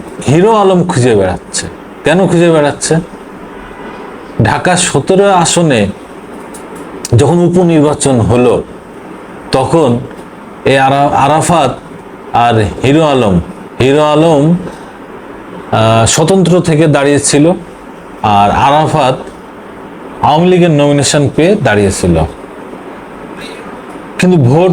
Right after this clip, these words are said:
পাইতে, পাইতে, পাইতে, পাইতে হিরো আলম অনেক ভোট পেয়েছিল,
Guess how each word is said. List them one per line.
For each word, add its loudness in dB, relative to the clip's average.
পাইতে, 0
পাইতে, 0
পাইতে, 2
পাইতে 0
হিরো 4
আলম 4
অনেক 4
ভোট 4
পেয়েছিল, 2